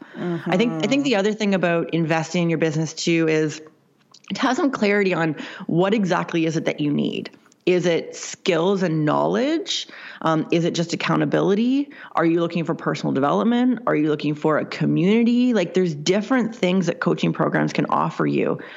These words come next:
Speaker 1: And the more, like, Brenda, like, you're kind of at the point now, like, yeah, sure, you might need to know some more hows, but, like, you're running your business fine. So you're at a point now where you're looking for more just, like, community and accountability.
Speaker 2: Mm.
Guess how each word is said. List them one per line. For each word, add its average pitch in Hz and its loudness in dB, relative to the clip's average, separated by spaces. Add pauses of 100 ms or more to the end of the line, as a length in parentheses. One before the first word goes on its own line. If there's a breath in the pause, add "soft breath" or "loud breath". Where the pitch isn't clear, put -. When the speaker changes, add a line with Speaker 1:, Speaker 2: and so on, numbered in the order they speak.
(300 loud breath)
Speaker 1:
And 175 4
the 165 2
more, 185 2
like, 165 -2
Brenda, 185 0
like, 160 0
you're 190 2
kind 220 0
of 190 0
at 185 -2
the 196 0
point 170 0
now, 160 2
like, 160 -2 (340)
yeah, 202 2
sure, 196 2
you 185 0
might 175 0
need 170 0
to 165 0
know 165 2
some 160 -2
more 151 2
hows, 208 0
but, 170 0 (260 loud breath)
like, 165 0
you're 185 4
running 190 2
your 185 0
business 165 -2
fine. - -2
So - -2
you're 190 2
at 190 0
a 180 -2
point 175 -2
now 160 2
where 156 0
you're 156 2
looking 160 0
for 160 0
more 151 2
just, 151 0
like, 139 0
community 160 2
and 147 2
accountability. 143 0
Speaker 2:
Mm. 147 -8